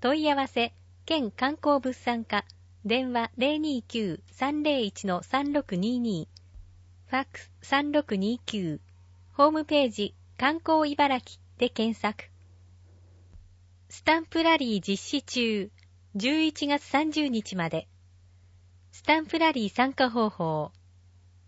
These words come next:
一、スタンプラリー協賛施設、二百十九施設の中からお好きな施設に出かけ、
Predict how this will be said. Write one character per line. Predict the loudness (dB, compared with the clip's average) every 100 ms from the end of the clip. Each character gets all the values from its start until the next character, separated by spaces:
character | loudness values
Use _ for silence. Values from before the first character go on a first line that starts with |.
| -20 -6
一、 | -6 -4 -6 -6 -12 -20 -20 -20
ス | -2
タ | 0 2
ン |
プ | 2
ラ | 2
リ | 2 -2
ー | 2
協 | 2 4
賛 | 2 0
施 | 0
設、 | -2 -2 -4 -12 -14 -10
二 | -2 0
百 | 2 0
十 | 0 0 0
九 | 0 -2
施 | 0
設 | -4 -2 -2
の |
中 | 0 0 0
か | 0
ら | 0 -2 -6 -20 -8
お | -8
好 | -6
き | -2
な | 0 0
施 | 0
設 | -2 0
に | 0
出 | 0 0
か | -4
け、 | -4 -4